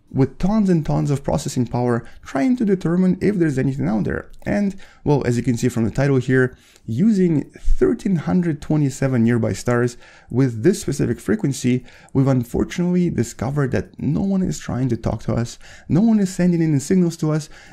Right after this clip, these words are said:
and, well, unfortunately, it seems that either everyone is super quiet or there's just no one there. And I highly encourage you to kind of go through some of the paper and read some of the, um, techniques that they use, because they're actually really, really advanced and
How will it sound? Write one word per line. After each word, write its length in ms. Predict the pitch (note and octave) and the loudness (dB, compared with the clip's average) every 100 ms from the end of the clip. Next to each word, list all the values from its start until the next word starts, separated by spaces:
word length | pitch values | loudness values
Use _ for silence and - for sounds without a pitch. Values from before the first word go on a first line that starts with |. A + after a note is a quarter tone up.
| - - | -14 -2
and, 360 | F3 F3+ F3 - | 2 4 4 2
well, 280 | D3+ D3+ - | 0 2 0
unfortunately, 720 | B2+ - C#3+ - C#3 C3+ A#2+ | -2 0 -2 -2 0 2 0
it 80 | A#2 | -4
seems 380 | - F#3+ F#3+ | 0 0 2
that 280 | E3 E3+ E3 - - - - | 0 0 -2 -8 -18 -18 -4
either 320 | C#3 A3+ A#3 | 0 2 2
everyone 360 | F3+ F#3+ F#3 D#3+ | 2 4 4 2
is 120 | C3 | -2
super 460 | - - - F3+ - | -8 -12 -10 -10 -12
quiet 640 | - - D#3+ D#3+ D3+ - _ - _ _ | -12 -10 -8 -6 -8 -10 _ -20 _ _
or 580 | - G#3 E3 E3+ F#3 F#3 - _ _ - | -2 2 2 2 0 -4 -16 _ _ -4
there's 220 | B2 A#2 | -2 0
just 180 | A2 - | -2 -2
no 80 | A2+ | 0
one 160 | A2 | 0
there. 280 | D#2 - - - _ _ - | -2 -6 -10 -20 _ _ -4
And 120 | E3+ | 0
I 60 | G3 | 2
highly 300 | A#3+ D4 B3+ | 2 2 2
encourage 340 | F#3 F#3+ G3+ | 2 2 2
you 80 | F3+ | 0
to 180 | - D3 | 0 -2
kind 340 | - G#3 A3+ | -2 -2 0
of 200 | F3+ B2 | 0 0
go 160 | A#2+ C#3 | 2 2
through 160 | A2+ | -2
some 220 | G2+ E3+ D3+ | -4 0 0
of 60 | |
the 60 | A#2+ | 2
paper 300 | A#2 A#2 A2 | 0 0 0
and 160 | G2+ | 2
read 160 | A2 A2+ | 0 0
some 260 | - C3+ C#3 | -2 -2 0
of 140 | A2+ | 0
the, 280 | A2 G#2+ - | 2 2 0
um, 320 | F2+ F2 E2 | 0 0 -2
techniques 420 | - - A#2 D3 | -4 -2 0 0
that 140 | A2+ G2 | -2 -4
they 60 | |
use, 220 | G2 A2 B2 | -2 -2 -2
because 340 | C#3 - C3 | -4 -2 -2
they're 200 | C3+ C#3+ | -2 -2
actually 400 | G3+ - D3+ C#3+ | -4 -4 -2 -2
really, 480 | C#3+ D#3+ G3 F#3 F3 | -2 0 2 2 2
really 280 | D3+ C#3+ B2+ | 2 2 2
advanced 400 | A2+ A2 A2 - | 2 0 -2 -2
and 240 | G#2+ | -4